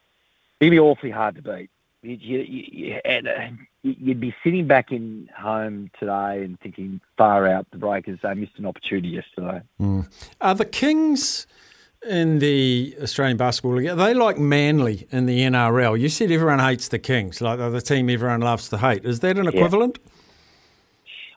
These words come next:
Speaker 1: Oh, I think so, and I think, um, they've also been su-, super successful the last few years. Um, they obviously missed that one chip in covid, didn't they, in Bogut's year when the, the game got cancelled,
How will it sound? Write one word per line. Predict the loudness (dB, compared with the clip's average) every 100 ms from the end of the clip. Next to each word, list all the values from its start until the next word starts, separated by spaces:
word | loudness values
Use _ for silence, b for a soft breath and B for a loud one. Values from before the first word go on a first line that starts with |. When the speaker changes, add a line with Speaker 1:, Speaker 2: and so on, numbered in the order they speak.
| B
Speaker 1:
Oh, | 2 4
I | 4
think | 4 0 2
so, | 4 6 6
and | 4
I | -4 -8
think, | -10 -12 -10
um, | -8 -6 -8 -10 -10
they've | -8 -8
also | -10 -8
been | -6 -6
su-, | -8 -10 -2
super | -2 -2 -6
successful | -6 -6 -4 -2
the |
last | 2 2 0 -2
few | -4
years. | -2 0 0 -2 -6 _ _ -10
Um, | -6 -4 -4 -6 -10 b b b 0
they | 4
obviously | 4 2 -2
missed | 0 -2 0
that | 0 0 _ _ _ b b b _ _ -12
one | -8 2 6 6 4
chip | 2 0 0
in | -2 0
covid, | 4 4 4 0
didn't | -8 -8
they, | -6 -8
in | -8
Bogut's | -2 0 0 -2 -14 -10
year | -8 -6
when | -6 -6 -6 -6
the, | -4 -4 -6 -12 _ _ -12
the | -4
game | -2 0 -2
got | -8 -10
cancelled, | -8 -8 -8 -6 -4 -4